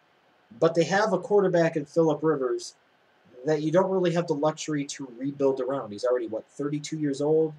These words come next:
He's been in the league almost a decade now. You really don't have time to rebuild around a franchise quarterback that's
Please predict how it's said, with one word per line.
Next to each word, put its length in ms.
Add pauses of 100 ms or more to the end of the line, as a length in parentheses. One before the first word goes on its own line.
(120)
He's 80
been 180
in 80
the 60
league 340
almost 320
a 60
decade 440
now. 400 (600)
You 140
really 260
don't 240
have 220
time 360
to 180
rebuild 720
around 560 (260)
a 80
franchise 460
quarterback 600
that's 400